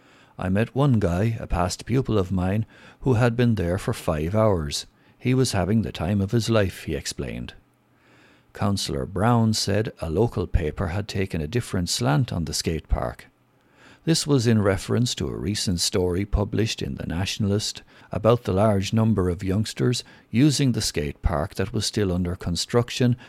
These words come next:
and the potential health risks it posed. "The sooner it's opened officially and secured proper, the better," said Councillor Brown.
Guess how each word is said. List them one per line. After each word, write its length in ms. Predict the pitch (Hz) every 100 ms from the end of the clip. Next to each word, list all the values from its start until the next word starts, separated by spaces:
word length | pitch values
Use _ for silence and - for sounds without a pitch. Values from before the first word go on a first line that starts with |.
| -
and 160 | - 120
the 60 | 113
potential 640 | - - 98 98 - 120
health 500 | 104 - 98 101 -
risks 420 | 80 80 - -
it 160 | - -
posed. 500 | - 110 76 64 - - _ _ _ _ - - -
"The 80 | 123
sooner 360 | - 165 156 120
it's 180 | 101
opened 300 | 123 120 101
officially 600 | 85 73 - - 123 120
and 120 | 110 82
secured 560 | - - 117 120 95
proper, 460 | - 82 - 92 107
the 140 | 104
better," 360 | 98 110 95 73
said 240 | - 71
Councillor 500 | - 69 67 - -
Brown. 420 | 62 71 64 64